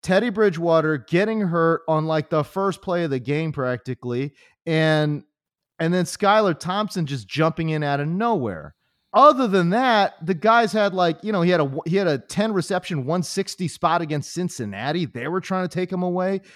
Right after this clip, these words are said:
And then against Minnesota, again, twelve receptions on fifteen targets. You talk about the efficiency for one seventy-seven. Um, it's just, I, I'm just blown away.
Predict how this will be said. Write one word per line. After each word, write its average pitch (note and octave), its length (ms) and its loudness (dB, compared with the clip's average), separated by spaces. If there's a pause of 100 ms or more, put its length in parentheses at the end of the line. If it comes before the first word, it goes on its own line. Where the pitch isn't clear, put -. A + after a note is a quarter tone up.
(140)
And A3 120 0
then A3+ 100 2
against G#3+ 260 -2
Minnesota, A3 520 0
again, D#3+ 320 -2 (320)
twelve F#3+ 560 2
receptions G3+ 560 -2
on D3+ 160 0 (220)
fifteen G#3+ 600 -4
targets. F3 600 -2
You D#3+ 100 -6
talk G3 320 -2
about E3 260 -2
the D3 120 -2
efficiency C#3+ 760 -6 (320)
for F#3 100 0
one F3 380 0
seventy-seven. F#3 1300 -2 (500)
Um, D#3+ 400 0 (260)
it's G3+ 220 0
just, A#3 380 -4 (240)
I, D3 80 -8 (100)
I'm A3 180 4
just G#3 280 -6
blown F3+ 340 0
away. C#3 540 0